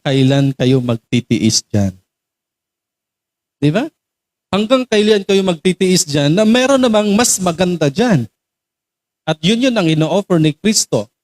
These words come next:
na sa panahon na kayo sumasampalataya sa akin, bibigyan ko kayo ng buhay. Hindi lang buhay ha, ah, karangyaan maging sa kahariang walang hanggan. So hindi lang nagtatapos yung pangako ng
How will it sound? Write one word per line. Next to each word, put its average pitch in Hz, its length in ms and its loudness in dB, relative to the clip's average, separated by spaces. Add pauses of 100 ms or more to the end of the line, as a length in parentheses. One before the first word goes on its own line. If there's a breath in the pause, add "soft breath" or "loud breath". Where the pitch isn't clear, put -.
(120)
na 156 80 0
sa 156 160 -2
panahon 165 400 0
na 190 160 -2
kayo 170 160 2
sumasampalataya 165 1040 0
sa 147 320 -2
akin, 123 240 -2 (320)
bibigyan 180 720 0
ko 170 160 -4
kayo 170 240 0
ng 156 240 0
buhay. 147 480 0
Hindi 160 160 2
lang 180 160 0
buhay 185 400 2
ha, 180 160 0 (400)
ah, 139 720 0
karangyaan 180 800 2
maging 160 320 0
sa 147 480 0 (320)
kahariang 160 560 0
walang 143 320 0
hanggan. 135 480 -4 (400)
So 170 80 2
hindi 165 320 0
lang 185 320 0
nagtatapos 165 800 -2
yung 147 400 2
pangako 156 480 -2
ng 147 160 2